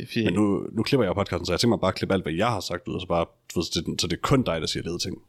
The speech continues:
Speaker 1: Nå, men det har jeg ikke noget med.
Speaker 2: <laughs> Ja, okay.
Speaker 1: Det, <laughs> jeg vil gerne have folk... Det er bedst, hvis folk er lidt bange for mig.
Speaker 2: Åh, men
Speaker 1: Det er sådan,
Speaker 2: ja.
Speaker 1: jeg har det bedst.
Speaker 2: Det har jeg faktisk ikke tænkt mig at gøre, men nu hvor jeg har sagt det,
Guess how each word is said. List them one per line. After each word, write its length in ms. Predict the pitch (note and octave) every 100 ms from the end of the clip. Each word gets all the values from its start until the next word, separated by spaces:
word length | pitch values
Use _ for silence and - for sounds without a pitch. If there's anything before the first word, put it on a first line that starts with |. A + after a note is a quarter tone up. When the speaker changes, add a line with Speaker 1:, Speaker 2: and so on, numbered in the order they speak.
| _ _ _ _ _ -
Speaker 1:
Nå, 220 | A#2+ C#3
men 100 | G#2+
det 100 | B2
har 60 | G#2+
jeg 80 |
ikke 140 | G#2 -
noget 100 | A2
med. 120 | -
Speaker 2:
<laughs> 1500 | - - - - - A3 - A#3 - - - - - - G3+ E3
Ja, 80 |
okay. 200 | G#2 - -
Speaker 1:
Det, 100 | A#2 - D#3+ - _ - - -
<laughs> 600 | A2 - G#2 B2+ - -
jeg 80 | C#3
vil 80 |
gerne 160 | C3+ D3+
have 120 | D3 -
folk... 180 | C#3+ B2 A#2+ D#3+ _ -
Det 320 | - - -
er 60 | F#3+
bedst, 280 | F#3 F#3+ -
hvis 100 | D3+
folk 200 | D#3+ C3+
er 100 | B2+
lidt 180 | B2+ -
bange 220 | G#2+ G#2+
for 100 | -
mig. 100 | - -
Speaker 2:
Åh, 60 | - -
men 60 | -
Speaker 1:
Det 60 | D3
er 40 |
sådan, 180 | - A#2+
Speaker 2:
ja. 40 |
Speaker 1:
jeg 80 | G#2+
har 60 | G#2+
det 100 | G#2
bedst. 360 | - - - _ -
Speaker 2:
Det 80 | G#2+
har 60 |
jeg 80 | G2
faktisk 160 | F#2 G2+
ikke 100 | -
tænkt 200 | C3 F#2
mig 80 | D#2
at 60 |
gøre, 180 | E2 F#2
men 160 | F#2 F#2
nu 160 | G#2
hvor 160 | C3+ F2+
jeg 100 | D#2
har 100 | E2+
sagt 480 | - C3 C#3 _
det, 80 | -